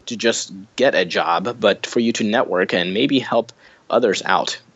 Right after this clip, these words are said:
in different aspects of the aviation community, whether it's, maybe it's finding a job, but, you know, if it's something about, um, exposing young men and women to the industry, that might be a, a good, um, outlet for you to do, though,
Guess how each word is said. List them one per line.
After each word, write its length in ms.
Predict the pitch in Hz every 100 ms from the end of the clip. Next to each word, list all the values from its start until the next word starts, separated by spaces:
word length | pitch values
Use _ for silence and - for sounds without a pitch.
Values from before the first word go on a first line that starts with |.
| -
in 260 | 98 95 92
different 300 | 123 - 90
aspects 440 | 101 - 98 -
of 120 | 92
the 160 | 90 95
aviation 360 | 92 90 - 90
community, 640 | 95 101 98 80 - - - - _
whether 260 | - 101 98
it's, 340 | 95 - -
maybe 240 | 95 104 139
it's 120 | 139
finding 340 | - 139 151
a 40 | 139
job, 380 | 131 147 165 139
but, 120 | 120
you 200 | 85 107
know, 320 | - 113 101 110
if 180 | 117 117
it's 300 | - - - - -
something 360 | - 127 127
about, 320 | 123 120 110 - _ - - -
um, 460 | 107 98 92 98 113 _ _ -
exposing 640 | - - 123 123 123 120 113
young 220 | 120 120
men 160 | 120 117
and 200 | 101 107
women 220 | 117 117
to 140 | -
the 120 | 104 98
industry, 380 | 123 123 123
that 180 | 120 110
might 220 | 123 120
be 100 | 123
a, 220 | 117 110 107
a 100 | 113
good, 340 | 98 117 113 - _ _ _ -
um, 580 | 92 95 78 85 90 - _ _ -
outlet 320 | 120 - 90 -
for 200 | 120 107
you 140 | 104
to 160 | - -
do, 220 | 117 113
though, 240 | 82 82